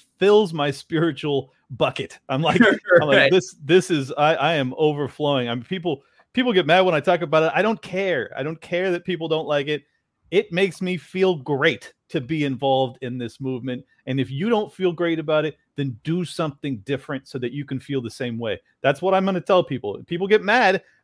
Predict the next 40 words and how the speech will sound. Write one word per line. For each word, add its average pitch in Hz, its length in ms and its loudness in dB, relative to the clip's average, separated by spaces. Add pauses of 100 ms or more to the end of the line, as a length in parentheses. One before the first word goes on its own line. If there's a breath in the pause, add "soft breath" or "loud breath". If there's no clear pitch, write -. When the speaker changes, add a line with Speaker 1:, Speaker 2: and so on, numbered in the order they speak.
Speaker 1:
but 143 80 2
I'm 151 100 4
just, 190 260 -2 (120)
I'm 147 100 -2
just 214 200 -2
telling 233 260 2
you, 98 140 -2 (260 soft breath)
like, 127 160 -4 (140)
if 135 120 -2
you 220 220 4
don't 240 240 0
feel 202 280 -2
empowered, 139 520 2
if 107 120 -6
you 202 100 -4
don't 226 200 -2
feel, 196 200 -2
like, 156 240 -2 (280)
the 151 140 0
same 185 460 -2 (200)
joy 160 520 2
I 147 280 -2
do 117 260 -6
waking 139 340 -4
up 139 160 0
every 135 280 -2
day 127 300 0
and 120 140 -6
getting 143 240 -2
to 131 80 -8
talk - 380 -4
to 135 80 -10
brilliant 151 480 -2
people 143 320 -8
who 135 80 -4
are 139 140 0
on 165 120 4
the 160 80 -2
front - 260 -4
lines, 143 280 -4